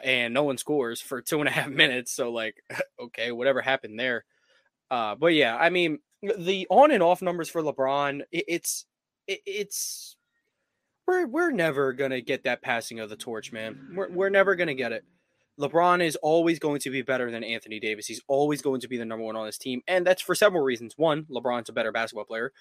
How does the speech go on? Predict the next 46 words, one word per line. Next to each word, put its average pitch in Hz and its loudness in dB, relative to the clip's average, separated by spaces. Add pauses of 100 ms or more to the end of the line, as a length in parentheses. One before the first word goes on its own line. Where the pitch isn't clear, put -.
(400)
And, 170 2
and 180 -8
two, 240 -2 (340)
A 202 -2
D's 240 0
just 208 -4
not 196 0
reliable. 170 4
And 156 2 (460)
now, 196 0
I'm 214 0
not 220 6
gonna 190 6
knock 160 2
him. 131 -4
Maybe 180 2
he's 165 -2
just 170 0
out 156 2
for 160 -4
this 151 0
game 147 4
and 143 -2
he's 131 -4
back. 139 4
And 120 -6
I, 151 -2
I 156 6
want 143 6
him 147 -6
to 131 -4
be 123 -6
healthy. 117 -6
But 131 -2
even 156 -4
when 139 -2
he's 120 -8
healthy, 135 -2 (1000)
he 180 0
does 175 4
not 170 4
impact 151 0
the 139 -4
game 135 0
enough 127 -2
offensively 120 -4